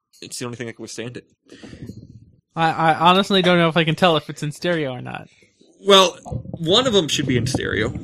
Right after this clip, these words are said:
Speaker 1: because it all goes to your mono adapter.
Speaker 2: No, none
Speaker 1: It
Speaker 2: of the,
Speaker 1: used to.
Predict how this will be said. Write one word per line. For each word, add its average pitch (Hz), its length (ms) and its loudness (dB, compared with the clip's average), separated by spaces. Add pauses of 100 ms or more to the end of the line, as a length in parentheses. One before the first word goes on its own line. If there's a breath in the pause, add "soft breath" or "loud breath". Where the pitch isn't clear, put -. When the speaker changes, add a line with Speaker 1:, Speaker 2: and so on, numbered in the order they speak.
(260)
Speaker 1:
because 143 520 0
it 131 120 0
all 151 160 6
goes 147 320 0
to 135 100 -6
your 120 300 2
mono 117 680 -2
adapter. 113 600 -2 (420)
Speaker 2:
No, 202 140 4
none 185 200 4
Speaker 1:
It - 40 6
Speaker 2:
of 139 60 4
the, 180 60 8
Speaker 1:
used 247 260 6
to. 123 160 2